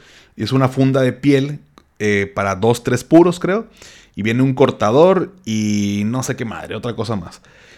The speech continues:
Y ese en Amazon estaba en trescientos ochenta y un pesos. Y me, y me llega, este, hasta el seis de diciembre.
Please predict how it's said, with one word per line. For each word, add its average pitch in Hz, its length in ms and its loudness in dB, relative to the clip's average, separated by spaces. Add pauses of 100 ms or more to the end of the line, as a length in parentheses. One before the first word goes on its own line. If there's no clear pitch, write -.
(360)
Y 151 200 6
ese 156 400 6
en 143 120 4
Amazon 151 340 2
estaba 123 260 0
en 131 100 0
trescientos 113 440 -2
ochenta 104 360 -4
y 98 60 -2
un 110 140 -2
pesos. 120 460 -2 (1080)
Y 127 80 6
me, 127 240 4
y 123 140 2
me 123 200 2
llega, 131 640 4 (280)
este, 101 680 -2
hasta 104 340 -2
el 101 140 -4
seis 117 320 0
de 123 120 -2
diciembre. 120 720 -4